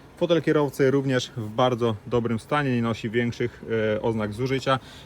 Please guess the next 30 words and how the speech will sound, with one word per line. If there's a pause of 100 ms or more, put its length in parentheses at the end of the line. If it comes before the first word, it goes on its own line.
Jedynie
tutaj, (320)
e,
ta
chromowa
listwa
jest
troszeczkę (220)
porysowana
od
wchodzenia,
wychodzenia,
niestety,
jak
Państwo, (260)
e,
widzą. (320)
I
to
też
Państwu
zostaje (260)
zaprezentowane. (320)
Państwo (180)
mają
wiedzieć
wszystko
o
tym (140)
samochodzie.